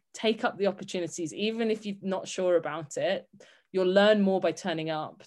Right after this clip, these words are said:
than by never knowing and then just spending the whole rest of your life going, "Oh, I wonder how you get invited to those events." Because I think without you going and, and sort of putting your hand up, it, it's sort of, like you say, it,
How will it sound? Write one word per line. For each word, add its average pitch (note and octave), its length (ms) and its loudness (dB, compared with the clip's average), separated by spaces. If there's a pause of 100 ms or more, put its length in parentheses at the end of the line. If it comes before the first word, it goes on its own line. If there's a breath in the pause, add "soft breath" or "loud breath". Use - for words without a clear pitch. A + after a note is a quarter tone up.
than D3+ 400 -2
by D3+ 360 -2 (320)
never D#3+ 260 -2
knowing D3+ 460 0
and D3 120 -8
then D#3 140 -4
just D3+ 160 -10
spending D3+ 280 -6
the D3+ 80 -4
whole D#3 320 -4 (560 soft breath)
rest D#3+ 240 -2
of D3+ 60 -10
your D#3+ 100 -2
life D3+ 260 0
going, D#3 240 -2
"Oh, D#4 140 2
I C4 40 2
wonder F4+ 360 2 (180)
how D4+ 120 -2
you C#4 160 2
get G3 160 0
invited E3 440 -4
to E3 60 -14
those D3+ 200 -2
events." D3+ 320 -4
Because E3 400 -2 (100)
I F3 100 0
think F3+ 280 -2
without F3+ 360 2
you F#3 180 0
going F3 400 6
and, E3 300 -2
and E3 200 -4
sort E3+ 160 -4
of D#3+ 220 0 (540 soft breath)
putting F3 200 2
your E3 100 0
hand D#3+ 260 0
up, D3+ 280 -2 (920)
it, F3+ 240 -6
it's E3+ 240 -4
sort E3+ 120 0
of, D#3 60 -4
like D#3+ 140 0
you D#3+ 60 -8
say, D3+ 260 0 (120)
it, - 440 -10